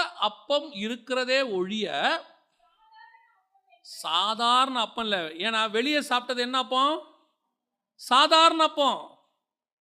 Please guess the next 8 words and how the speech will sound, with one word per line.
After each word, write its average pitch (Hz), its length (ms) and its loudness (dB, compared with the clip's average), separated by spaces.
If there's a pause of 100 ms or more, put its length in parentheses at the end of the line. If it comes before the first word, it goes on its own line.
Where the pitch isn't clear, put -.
(340)
வெளியே 269 300 2
பலிபீடத்துக்கு 285 580 -2
கொடுத்த 269 240 -4
அப்பம் 277 200 0
என்ன 277 180 0
அப்பம்? 302 360 0 (720)
சாதாரண 349 760 4
அப்பம். 208 420 -6